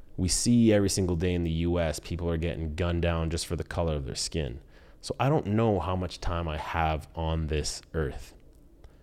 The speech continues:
I don't know how much time any of us has on this earth. But what I do know is that I have been given the ability to speak into a microphone. Whether you think it's good or not,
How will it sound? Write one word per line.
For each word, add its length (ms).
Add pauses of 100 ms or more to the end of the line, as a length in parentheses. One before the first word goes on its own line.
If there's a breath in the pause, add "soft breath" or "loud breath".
(140 soft breath)
I 60
don't 100
know 140
how 140
much 200
time 320
any 220
of 80
us 140
has 200
on 120
this 240
earth. 260 (840 soft breath)
But 80
what 140
I 80
do 280
know 400
is 220
that 400 (240)
I 240
have 260
been 180
given 520
the 140
ability 520
to 400
speak 880 (420 soft breath)
into 380
a 40
microphone. 760 (840)
Whether 260
you 200
think 280
it's 140
good 200
or 60
not, 320